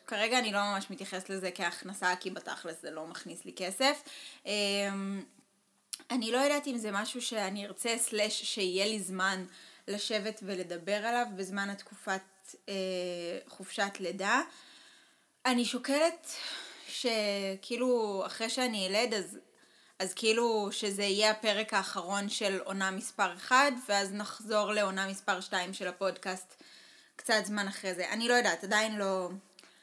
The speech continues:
לא ביררתי עם עצמי מה... מה העניין בעניין הזה, אבל בכל מקרה אני מתחילה עכשיו לצלם כמה שיותר פרקים מראש, אני כבר אצלם אותם, אערוך אותם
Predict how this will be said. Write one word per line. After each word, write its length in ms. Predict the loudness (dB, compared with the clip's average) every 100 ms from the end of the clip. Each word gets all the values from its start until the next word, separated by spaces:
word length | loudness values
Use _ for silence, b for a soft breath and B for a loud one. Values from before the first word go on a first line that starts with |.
| B B 2
לא 160 | 4
ביררתי 560 | 6 8 8 8 2 -4
עם 80 | -4
עצמי 380 | -4 -4 -4
מה... 540 | -2 -2 0 -2 -4 -8 -14 b b b _ _ _ _ -4
מה 160 | 0
העניין 640 | 0 0 -2 -2 -4 -8 -12 -6
בעניין 480 | -2 0 -2 -6
הזה, 380 | -6 0 2 2 0
אבל 240 | 0 0 0
בכל 300 | 2 4 4
מקרה 200 | 4 2
אני 100 | 2
מתחילה 280 | 0 6
עכשיו 300 | 6 6 0
לצלם 380 | 0 0 2 2
כמה 200 | 0 -2
שיותר 300 | -2 -4 -6 -6
פרקים 320 | -8 -6 -6
מראש, 360 | 4 6 6 4
אני 160 | -4
כבר 240 | -4 -4 -4
אצלם 300 | 0 2 2
אותם, 280 | 4 4 4
אערוך 360 | 0 0 -2
אותם 400 | -2 2 2 2